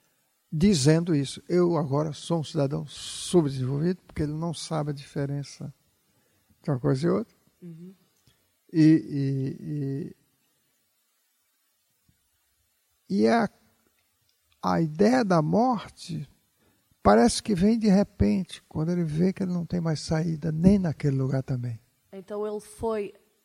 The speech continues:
Speaker 2: ele regressou a Junco, qual parábola do filho pródigo, à procura da redenção, da catarse de que falava ontem?
Speaker 1: Sim, sim. Sim,
Speaker 2: E
Speaker 1: e
Speaker 2: quando
Speaker 1: não
Speaker 2: confrontado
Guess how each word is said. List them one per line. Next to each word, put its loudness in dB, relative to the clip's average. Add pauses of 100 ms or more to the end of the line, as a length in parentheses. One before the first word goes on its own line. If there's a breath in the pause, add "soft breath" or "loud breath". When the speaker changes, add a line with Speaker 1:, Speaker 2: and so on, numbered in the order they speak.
(120)
Speaker 2:
ele -8
regressou -8
a -4
Junco, -14 (1300)
qual -2
parábola -2
do -14
filho -8
pródigo, -2
à -2
procura -2
da -2
redenção, -6
da -6
catarse -6
de -20
que -20
falava -6
ontem? -10
Speaker 1:
Sim, 4 (180)
sim. -2 (760 soft breath)
Sim, -4
Speaker 2:
E -4
Speaker 1:
e 0
Speaker 2:
quando 2
Speaker 1:
não 8
Speaker 2:
confrontado 6